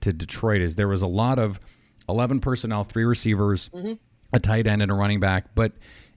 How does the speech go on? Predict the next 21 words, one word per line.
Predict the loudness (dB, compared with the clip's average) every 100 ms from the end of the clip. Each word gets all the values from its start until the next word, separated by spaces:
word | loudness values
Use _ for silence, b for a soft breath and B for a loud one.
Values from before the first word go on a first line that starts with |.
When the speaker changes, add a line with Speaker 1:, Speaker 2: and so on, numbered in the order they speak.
| 0
Speaker 1:
it | 2 4
didn't | 4 6 6
mean | 6 6 6
that | 4 2 -2 _ _ -20 -4 2
it |
was | 4 4
gonna | 4 2
look | 4 2 0 -4
traditional. | 0 2 2 -2 -6 -4 0
There | 2
were | 2
a |
lot | 0 0 0
of |
times | 0 0 0 0
when | 0
they | 0
had | -2 -2 -2
that | -2 -2
personnel | -2 -2 -2 0
grouping | 0 0 -2 -4